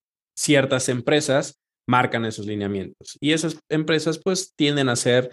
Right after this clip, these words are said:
las grandes empresas de tecnología, ¿no? Y, y en el cierto sentido, en el cómo debes de entrenar una inteligencia artificial. Y justamente, como tú dices, Ernest, este open A I quería ser la referencia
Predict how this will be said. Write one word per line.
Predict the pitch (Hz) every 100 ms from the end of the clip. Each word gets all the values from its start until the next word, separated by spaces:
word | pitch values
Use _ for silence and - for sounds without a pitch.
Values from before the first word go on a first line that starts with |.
| - - -
las | 120 120 110
grandes | 127 120 117 117
empresas | 104 107 104 110 104
de | 104 101
tecnología, | 98 101 101 95 98 - 95 -
¿no? | 101 117
Y, | 135 104
y | 123 117 104
en | 104
el | 104 104
cierto | - 131 123 - 127
sentido, | - 131 - 135 127
en | 120
el | 104 - _ _ -
cómo | 143 147 139
debes | 131 127
de | 123
entrenar | 113 110 110 110 110 110
una | 104 98 123
inteligencia | 113 104 98 107 101 104
artificial. | 101 107 - - 127 131 - _ _ _ -
Y | 117
justamente, | 131 135 127 123 123 131
como | 113 107
tú | 101 113
dices, | 113 117
Ernest, | 113 113 123 - _ _ _
este | - 135 135 139 135 135
open | 139 135 127
A | 117 113 131
I | 165 -
quería | 127 123 120
ser | 131 120
la | 117
referencia | 113 107 107 139 156 151 110 156